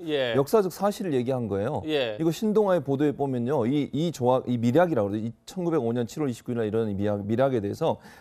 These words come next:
Speaker 2: 한국에 대한 일본의 지배권이 러일 전쟁의 논리적 귀결을 한 일본의 의견을 미국이 인정했다.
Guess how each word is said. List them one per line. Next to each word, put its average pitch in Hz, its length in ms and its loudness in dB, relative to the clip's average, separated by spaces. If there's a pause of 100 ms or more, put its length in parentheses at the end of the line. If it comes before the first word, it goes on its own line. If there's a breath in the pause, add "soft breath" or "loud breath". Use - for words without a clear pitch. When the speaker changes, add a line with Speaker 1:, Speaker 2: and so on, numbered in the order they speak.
Speaker 2:
한국에 196 420 2
대한 156 180 2
일본의 131 360 0
지배권이 131 480 -2
러일 131 260 4
전쟁의 127 380 -2
논리적 127 340 0
귀결을 117 340 -2
한 117 120 0
일본의 120 320 0
의견을 110 200 -2
미국이 117 280 -2
인정했다. 120 640 -4